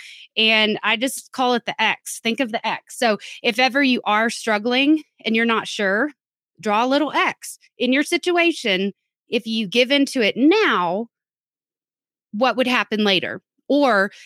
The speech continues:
if you discipline yourself now, how different will the reward be later? And I just find that it's a very helpful tool for myself that I've honestly been using for fifteen years. And just, it's a good little exercise to break out in the moment. So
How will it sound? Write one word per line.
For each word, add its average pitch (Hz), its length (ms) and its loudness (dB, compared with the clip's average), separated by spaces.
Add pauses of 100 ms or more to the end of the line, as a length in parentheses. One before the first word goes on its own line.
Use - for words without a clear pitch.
(120)
if 220 160 -4
you 214 120 0
discipline 254 600 0
yourself 190 420 -2
now, 175 500 0 (480)
how 233 300 2
different 226 420 -2
will 208 160 -4
the 190 140 -4
reward 190 420 -2
be 190 140 -2
later? 185 420 -2 (320)
And 196 160 -2
I 254 140 2
just 285 160 -6
find 247 180 2
that 214 100 2
it's 214 140 -4
a 196 60 -6
very 196 180 0
helpful 196 300 -6
tool 208 200 -4
for 202 140 -8
myself 190 600 -2
that 170 180 0
I've 190 180 -2
honestly 190 440 -2
been 196 180 -2
using 190 320 0
for 190 120 -4
fifteen 190 460 -2
years. 185 380 0 (520)
And 185 560 2 (120)
just, 254 240 -4 (480)
it's - 160 -2
a 311 60 2
good 277 180 0
little 247 240 0
exercise 214 540 -2
to 208 60 -8
break 214 240 0
out 190 100 0
in - 80 -8
the 190 60 -2
moment. 175 360 -2
So 196 220 2